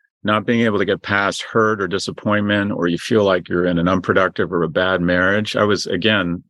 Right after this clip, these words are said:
all of my learning comes through H B O. I was watching Succession, and I'm literally have P T S D from Shiv and Tom's relationship.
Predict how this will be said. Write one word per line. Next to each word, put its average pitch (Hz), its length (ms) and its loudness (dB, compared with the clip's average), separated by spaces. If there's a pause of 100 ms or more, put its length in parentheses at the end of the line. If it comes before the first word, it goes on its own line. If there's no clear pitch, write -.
all 107 220 2
of 92 80 -4
my 101 180 2
learning 92 320 -4
comes 92 320 -4
through 87 360 0 (680)
H 107 300 2
B 98 180 2
O. 82 380 -2 (180)
I 104 80 -4
was 101 220 -2
watching 101 580 0
Succession, 113 640 0
and 92 100 -2
I'm 90 120 -4
literally 110 340 2
have 92 200 -2
P 104 200 -4
T 101 180 -2
S 92 200 -2
D 98 240 -2
from 87 180 -6
Shiv 95 320 0
and 87 140 -4
Tom's 90 360 -2
relationship. 80 760 -2